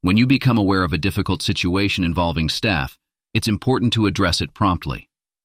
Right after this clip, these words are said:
Ignoring the situation can lead to resentment and more significant issues down the road. Listen to both sides. When there is a conflict between staff members, it's important to listen to both sides of the story.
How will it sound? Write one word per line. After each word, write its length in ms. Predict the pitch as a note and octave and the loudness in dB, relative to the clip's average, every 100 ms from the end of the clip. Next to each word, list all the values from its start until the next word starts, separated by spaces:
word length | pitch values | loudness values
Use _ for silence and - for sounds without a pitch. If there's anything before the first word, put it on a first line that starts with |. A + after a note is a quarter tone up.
| _ _ _ - | _ _ _ -4
Ignoring 480 | G#2+ A2+ D3 D3 G#2 | 0 2 4 4 2
the 80 | |
situation 640 | E2+ G#2 - E2+ D#2 E2 F2+ | 0 -2 0 0 0 0 -2
can 200 | G2+ F2+ | 0 0
lead 200 | G2 E2 | 0 0
to 80 | F2+ | 0
resentment 500 | E2+ A2+ A#2+ D2+ C#2 | 0 0 -2 -2 0
and 100 | F2 | 0
more 220 | G2 F#2+ | 0 0
significant 560 | - E2 F#2+ - F#2+ | -2 -2 -2 0 0
issues 380 | D#2 F2 D2 C2 | 0 0 -2 -4
down 220 | - D#2 | -2 -2
the 80 | D2+ | 0
road. 420 | E2+ F2+ A#1+ - - - - - - - | 0 -2 -2 -8 -16 -20 -12 -10 -10 -6
Listen 260 | A2 A#2 B2+ | -2 2 2
to 40 | F#2+ | 2
both 240 | G2+ G2 | 0 0
sides. 640 | - A2 F2+ C2+ - - - _ - - - - | -2 -2 -2 -4 -10 -14 -16 _ -14 -10 -10 -4
When 180 | G#2 G#2+ | 0 2
there 160 | C3+ | 2
is 100 | D#3 | 2
a 80 | A2 | 0
conflict 540 | - A2+ A#2+ - F2 - | 0 0 0 -2 -4 -4
between 340 | F2+ G#2 F#2 | -2 0 0
staff 340 | - G#2+ G2+ | 0 -2 -2
members, 400 | - D2+ D2+ E2 | 0 -2 -2 -4
it's 160 | F#2+ - | -4 -2
important 460 | G2+ - A#2 G2+ G2+ | -2 0 -2 -2 -2
to 80 | |
listen 300 | G2+ G#2 G#2 | 0 0 -2
to 80 | G2 | -4
both 200 | E2+ G2 | -2 -2
sides 300 | - F#2+ F2+ | -2 -4 -2
of 80 | F#2 | -4
the 80 | F#2 | -4
story. 460 | - G#2+ D#2+ C2 | -2 -2 -2 -6